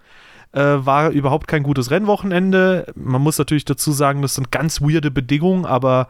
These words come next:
ich hab nicht das Gefühl, dass es so Teamkollegen gibt, die richtig krass abgefallen sind gegen, also was so rein pacemäßig angeht, das Ganze.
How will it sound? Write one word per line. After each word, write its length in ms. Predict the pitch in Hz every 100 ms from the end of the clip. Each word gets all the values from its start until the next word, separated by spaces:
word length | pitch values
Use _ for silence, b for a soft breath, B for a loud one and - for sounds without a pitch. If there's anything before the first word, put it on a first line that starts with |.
| B B B -
ich 80 |
hab 140 | 135 -
nicht 160 | 165
das 160 | 165 -
Gefühl, 340 | 151 - 156
dass 460 | 156 147 - - -
es 260 | - 135 -
so 100 | 131
Teamkollegen 600 | - 156 147 147 139 139
gibt, 240 | 139 -
die 80 | 127
richtig 540 | 120 151 - 147 -
krass 440 | - 104 143 175 -
abgefallen 800 | 143 - - - 160 165 170 160
sind 480 | 143 160 165 -
gegen, 480 | - 151 147 143 143
also 220 | 139 120 120
was 140 | 123
so 60 | 113
rein 220 | 117 120
pacemäßig 680 | 147 160 - 139 135 135 -
angeht, 720 | 131 131 135 131 - 127 143
das 160 | 131
Ganze. 380 | - 131 131 139